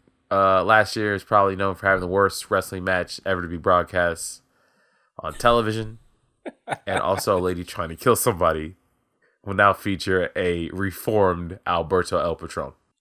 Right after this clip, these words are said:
Speaker 2: Yeah, there's nothing more you can really add to that.
Speaker 1: <laughs> Yo, I'm like, yo, he hasn't, he hasn't done anything spicy, bro. Like, nothing.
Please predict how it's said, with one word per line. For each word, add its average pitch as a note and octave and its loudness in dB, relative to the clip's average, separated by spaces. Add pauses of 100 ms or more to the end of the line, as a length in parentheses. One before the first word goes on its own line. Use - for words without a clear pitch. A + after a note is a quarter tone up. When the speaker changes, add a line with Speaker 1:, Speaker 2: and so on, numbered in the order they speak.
(140)
Speaker 2:
Yeah, F2 -14
there's G2 -12
nothing F#2 -12
more E2 -12
you D#2 -14
can E2 -18
really C2+ -16
add A1 -16
to - -20
that. G1+ -20 (1600)
Speaker 1:
<laughs> F3 -6 (2750)
Yo, C3+ 8
I'm D3+ 8
like, F3+ 6 (400)
yo, A2+ 6
he G#2+ -2
hasn't, A2 -2 (100)
he G#2 -14
hasn't G#2 -12
done F2 -6
anything F#2 -10
spicy, E2 -6
bro. - -12 (540)
Like, F2+ -12
nothing. F2 -10